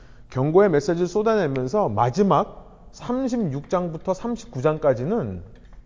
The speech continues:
예언의 말씀이 아니라 역사의 서술,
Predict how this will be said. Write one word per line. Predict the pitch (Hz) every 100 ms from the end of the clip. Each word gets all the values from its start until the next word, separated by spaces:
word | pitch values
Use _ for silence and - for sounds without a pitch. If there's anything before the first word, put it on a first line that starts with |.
| - -
예언의 | 123 147 185 220 240
말씀이 | 147 151 - 185 185 175
아니라 | 123 110 107 131 180 233 - - - - - - -
역사의 | 123 139 - 202 190 185 196 208 214
서술, | - 208 214 208 127 -